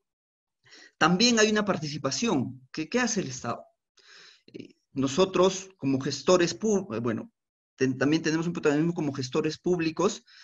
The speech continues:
eh, algunos asumiendo puestos de confianza, se les llama acá, que, que, que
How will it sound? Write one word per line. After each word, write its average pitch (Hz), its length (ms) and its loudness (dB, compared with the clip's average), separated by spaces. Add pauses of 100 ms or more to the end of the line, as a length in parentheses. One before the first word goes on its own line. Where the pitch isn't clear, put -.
(340)
eh, 104 160 0
algunos 156 520 2
asumiendo 147 840 4 (220)
puestos 147 300 -2
de 147 120 0
confianza, 131 580 2
se 127 120 -2
les 123 140 0
llama 135 220 0
acá, 143 380 0
que, 120 220 -4
que, - 160 -10
que - 220 -10